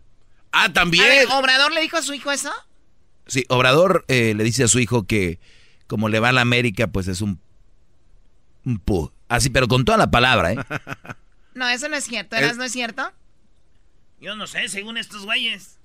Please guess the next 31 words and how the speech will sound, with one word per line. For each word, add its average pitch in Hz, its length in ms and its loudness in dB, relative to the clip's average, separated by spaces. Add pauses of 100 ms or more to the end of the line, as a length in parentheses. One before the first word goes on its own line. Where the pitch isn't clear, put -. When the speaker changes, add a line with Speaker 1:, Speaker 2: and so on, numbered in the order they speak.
Speaker 1:
Sí, 139 100 -4 (100)
Speaker 3:
No, 143 80 6
no, 135 120 2
Speaker 1:
sí, 165 60 4
Speaker 3:
te 156 80 2
Speaker 1:
sí, - 60 0
Speaker 3:
tengo 175 200 6
Speaker 1:
sí, 147 60 4
Speaker 3:
la, 156 60 2
Speaker 1:
sí. 143 60 2
Speaker 3:
eh, - 60 -2 (200)
a 117 120 2
ver, 127 200 4
a 113 80 6
ver, 107 180 2 (160)
eso 180 220 4
lo 160 80 4
dijo 147 240 4
como 120 200 4
el 110 80 4
miércoles 117 500 2
o 95 60 -2
jueves. 82 460 -6 (460)
Speaker 4:
Güey, 190 160 -10
yo 214 80 -6
estaba 233 240 -4
en 214 80 -6
Mazatlán, 190 580 -8
tú 247 120 -8
estabas 240 320 -2
en... 208 160 -4